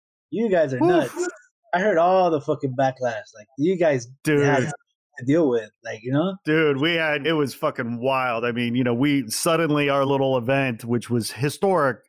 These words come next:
Speaker 2: in the L A scene anyway, but then for it to become a national story, we were in the New York Times, Chicago Tribune, like, all the big,
Speaker 1: Yeah.
Speaker 2: big newspapers 'cause of, of all the shit that was blowing up with fucking Gloria Molina, that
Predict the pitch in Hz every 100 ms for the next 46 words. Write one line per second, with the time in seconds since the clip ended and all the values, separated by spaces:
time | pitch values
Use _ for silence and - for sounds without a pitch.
0 | - 135 127 131 135 139 185 - 143 123
1 | 131 202 160 120 117 117 - - _ -
2 | 147 160 170 151 151 131 147 135 127 123
3 | 139 151 151 156 135 123 107 - _ _
4 | _ - - - 202 175 120 110 110 -
5 | _ _ 147 220 233 147 123 117 95 _
6 | - 151 127 151 175 143 - 151 151 151
7 | 156 135 - 131 151 160 151 151 120 123
8 | 143 143 143 139 131 117 127 143 180 160
9 | 127 139 113 139 - 143 139 139 117 147
10 | 165 139 123 117 113 - 120 123 107 _
11 | _ - 117 135 139 123 - - 165 120
12 | 123 110 101 117 123 127 139 - 113 -
13 | - 139 117 113 127 131 117 113 120 156
14 | 143 107